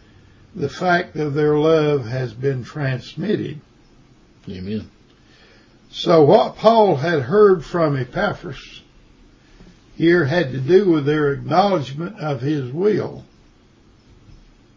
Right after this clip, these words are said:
Speaker 1: And evidently, Paul says, you know, earlier on that Epaphras was their minister.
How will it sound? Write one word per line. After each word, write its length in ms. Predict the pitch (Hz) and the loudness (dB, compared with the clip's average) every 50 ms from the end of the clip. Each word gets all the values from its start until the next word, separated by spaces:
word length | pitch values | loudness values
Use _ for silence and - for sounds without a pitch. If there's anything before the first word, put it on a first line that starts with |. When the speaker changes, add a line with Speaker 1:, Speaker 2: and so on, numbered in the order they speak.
| _ _ _ _ _ _ _ _ _ _ _ _ _ _ _ _ - - _ _ _ - - - - - - | _ _ _ _ _ _ _ _ _ _ _ _ _ _ _ _ -20 -20 _ _ _ -20 -20 -20 -20 -20 -12
Speaker 1:
And 140 | - 139 147 | -8 -4 0
evidently, 880 | 170 196 202 180 165 151 185 202 208 185 165 160 160 170 170 180 180 - - | 0 0 0 0 0 0 0 0 0 0 -2 -2 -2 -2 -4 -6 -10 -12 -6
Paul 360 | - 185 202 208 196 185 170 | 0 2 2 2 2 2 0
says, 560 | 139 - - 180 170 170 175 180 160 143 127 170 | -2 -4 -4 -4 -2 0 0 0 -2 -4 -4 -4
you 140 | 175 160 | -4 -2
know, 360 | 151 160 160 165 165 180 196 196 | -2 -2 -2 -2 -2 -4 -6 -8
earlier 560 | 185 185 185 196 196 180 170 165 165 165 175 | -6 -4 -2 -2 0 0 -2 -2 -2 -2 -2
on 300 | 185 196 196 180 165 160 | -2 -2 -2 -4 -4 -4
that 160 | 156 156 147 | -6 -6 -4
Epaphras 800 | 143 139 131 - - 180 190 196 165 - - 175 151 139 - - | -4 -6 -6 -4 -2 -2 -2 -2 -2 -6 -8 -8 -8 -8 -10 -12
was 300 | - 156 151 143 123 123 | -10 -8 -6 -6 -6 -4
their 180 | 135 151 151 147 | -4 -2 -2 -2
minister. 680 | 143 165 208 277 294 - - - - - - - - | -2 -2 -4 -4 -6 -8 -10 -12 -14 -14 -14 -16 -16